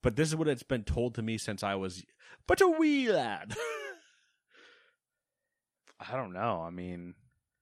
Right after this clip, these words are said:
Speaker 2: I, I don't even know where to go with this.
Speaker 1: Marshmallows.
Speaker 2: Okay.
Speaker 1: Milk. Lime flavored gelatin.
Speaker 2: Okay.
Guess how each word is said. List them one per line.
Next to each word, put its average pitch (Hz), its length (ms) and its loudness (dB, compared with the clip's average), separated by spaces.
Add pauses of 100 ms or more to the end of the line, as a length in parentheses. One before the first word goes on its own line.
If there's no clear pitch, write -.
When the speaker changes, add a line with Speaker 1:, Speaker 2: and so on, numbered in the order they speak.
(720)
Speaker 2:
I, 101 80 -4 (200)
I 104 140 -2
don't 110 200 -4
even 98 160 -6
know 95 140 -4
where 95 80 -4
to 87 80 -10
go 92 180 -6
with 117 140 -4
this. 78 340 -14 (520)
Speaker 1:
Marshmallows. 139 840 -2 (440)
Speaker 2:
Okay. 85 340 -14 (960)
Speaker 1:
Milk. 107 500 -2 (2250)
Lime 104 280 0
flavored 127 360 -2
gelatin. 104 500 -4 (1040)
Speaker 2:
Okay. 98 360 -6